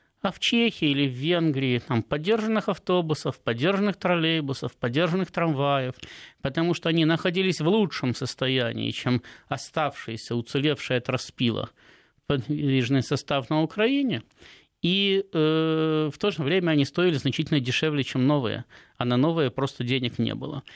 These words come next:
И для того, чтобы вообще, э, э, муниципальный транспорт в столице не коллапсировал, значит, его надо было каким-то образом обновлять, вот выходили из положения таким способом.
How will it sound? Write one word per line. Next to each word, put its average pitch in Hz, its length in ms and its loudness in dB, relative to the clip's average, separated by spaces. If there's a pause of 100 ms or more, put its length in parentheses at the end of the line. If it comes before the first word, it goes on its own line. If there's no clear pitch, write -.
(220)
И 170 140 2
для 151 200 -2
того, 180 280 0
чтобы 147 380 0
вообще, 151 420 0
э, 127 1300 -2 (840)
э, 127 360 0 (460)
муниципальный 147 720 2
транспорт 131 640 -8
в - 60 -16
столице 120 640 -2 (440)
не 131 560 2
коллапсировал, 151 840 0 (300)
значит, 127 380 -4
его 139 140 2
надо 139 240 2
было 123 220 0
каким-то 139 440 0
образом 127 420 0
обновлять, 202 500 0 (300)
вот 226 220 2
выходили 202 600 -2
из 180 120 2
положения 170 480 0
таким 139 380 -2
способом. 127 580 -2